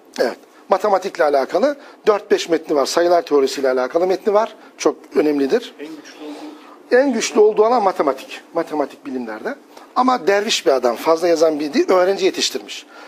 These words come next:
Speaker 1: Hocası da Şerefettin Mesudi. Fahrettin Razi'nin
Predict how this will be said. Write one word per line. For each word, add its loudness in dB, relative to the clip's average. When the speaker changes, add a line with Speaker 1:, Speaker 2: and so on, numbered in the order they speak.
Speaker 1:
Hocası 2
da 0
Şerefettin 0
Mesudi. 0
Fahrettin 0
Razi'nin 0